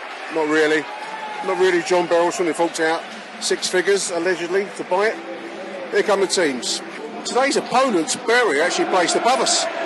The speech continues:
Number nine in the league table. We're, we're eleventh, they're ninth. Uh, one point ahead of us, two points ahead of us, excuse me. So they're going quite well. They also will think of themselves as fringe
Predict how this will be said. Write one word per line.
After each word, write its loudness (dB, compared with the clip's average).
Number 2
nine 4
in 2
the 0
league 2
table. 2
We're, 4
we're 4
eleventh, 0
they're 4
ninth. 2
Uh, -2
one 2
point 2
ahead 4
of 0
us, 0
two 4
points 2
ahead 2
of 0
us, 0
excuse 0
me. 2
So 0
they're 2
going 2
quite 2
well. 2
They 2
also 2
will 2
think 0
of -2
themselves 0
as -4
fringe -4